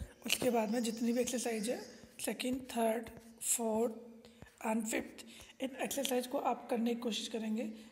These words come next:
यदि कहीं पे भी कोई भी issue आ रहा हो इन exercise को करने में, ठीक है, कहीं पे भी कोई कि-, किसी भी क्वेश्चन को करन-, solve करने में कोई भी problem आ रही हो, in that case आप उसे red mark कर लीजिएगा या फिर आपकी problem notebook में note down कर लीजिएगा।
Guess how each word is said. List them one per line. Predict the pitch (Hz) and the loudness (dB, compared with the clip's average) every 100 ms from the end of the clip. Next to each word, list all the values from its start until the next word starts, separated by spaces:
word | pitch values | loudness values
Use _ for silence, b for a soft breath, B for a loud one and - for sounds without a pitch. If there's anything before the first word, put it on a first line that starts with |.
| B | B
यदि | 240 214 | -2 0
कहीं | 320 262 | 2 0
पे | 269 | 0
भी | 269 | -2
कोई | 320 262 240 | 0 4 4
भी | 247 254 | 4 0
issue | - 247 | 2 4
आ | 226 | 4
रहा | 214 | 4
हो | 214 | 0
इन | 220 220 | 0 0
exercise | 214 220 202 202 | 0 0 -2 -2
को | 220 | -4
करने | 214 208 208 | -2 0 2
में, | 214 277 - - - | 0 -2 -8 -14 -12
ठीक | - | -6
है, | 285 | -2
कहीं | 277 226 | 0 0
पे | 233 | 0
भी | 247 | -4
कोई | 277 240 240 | -2 -2 -2
कि-, | 254 - - - - | -4 -10 -12 -12 -8
किसी | 214 | -4
भी | 247 | -4
क्वेश्चन | - - - 220 | -4 -6 -4 -2
को | |
करन-, | 233 233 233 - B B B - | 0 0 0 -4 B B B -4
solve | - 240 247 | 2 4 4
करने | - 247 214 226 | 0 0 2 2
में | 247 240 | 0 0
कोई | - 226 | 2 2
भी | 240 | 2
problem | - 233 220 226 | 0 0 2 2
आ | 214 | 2
रही | 214 220 | 0 -2
हो, | 254 - B B B | -4 -4 B B B
in | 254 | 2
that | 226 269 | 4 4
case | - 254 247 - - | 2 0 0 -2 -6
आप | 226 254 | -6 -4
उसे | 226 254 254 254 - - 220 | -2 0 0 -4 -10 -4 2
red | 226 196 | 4 6
mark | 214 220 | 8 6
कर | 220 240 | 4 0
लीजिएगा | 240 214 247 | 2 2 0
या | 370 294 254 | 0 2 4
फिर | 277 | 4
आपकी | 247 - | 4 2
problem | 269 - 214 214 220 | -2 0 4 4 6
notebook | 220 220 - 208 269 | 4 2 -2 0 2
में | 403 - B B B B | 2 0 B B B B
note | 226 220 208 | 6 8 8
down | 208 214 | 8 6
कर | 208 | 6
लीजिएगा। | 208 196 202 202 | 4 4 4 4